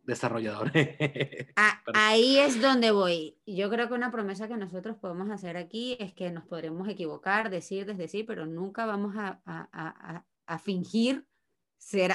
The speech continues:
Speaker 2: algo que verdaderamente no
Speaker 1: Pregúntame
Speaker 2: somos
Speaker 1: cómo.
Speaker 2: ni, ni, ni, ni, ni, ni estamos vibrando. O sea, yo lo que estoy diciendo ahorita es lo que considero como persona, como psicóloga, y lo que estoy recomendando a personas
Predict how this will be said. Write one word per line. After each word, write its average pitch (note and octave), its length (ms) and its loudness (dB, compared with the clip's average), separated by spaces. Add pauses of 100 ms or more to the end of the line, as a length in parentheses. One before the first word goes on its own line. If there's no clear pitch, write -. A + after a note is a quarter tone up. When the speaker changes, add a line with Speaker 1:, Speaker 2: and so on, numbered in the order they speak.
Speaker 2:
algo A3 420 6
que A3+ 140 2
verdaderamente F3+ 960 0
no F3+ 200 4
Speaker 1:
Pregúntame C3 400 6
Speaker 2:
somos - 0 -
Speaker 1:
cómo. G2+ 220 8
Speaker 2:
ni, - 180 -4
ni, G#3 360 -2 (260)
ni, A3+ 260 2
ni, G#3 220 2
ni, G#3 200 2
ni G3 200 0
estamos F#3 380 -2
vibrando. F3 400 0
O - 20 -14
sea, D#3 160 -10
yo D#3+ 260 -4
lo G#3 120 -2
que A#3+ 80 -8
estoy G3 180 -6
diciendo G#3 280 -4
ahorita A3 340 -4
es E3 120 -8
lo F#3+ 160 -4
que G3 160 -10
considero F#3 600 -4 (220)
como F#3+ 280 -4
persona, G#3 480 -2
como F3 260 -6
psicóloga, A3 640 0
y G3+ 100 -4
lo F3 120 0
que F3 80 -6
estoy D#3+ 200 -8
recomendando G3 880 -4
a E3+ 140 -8
personas D#3+ 460 -8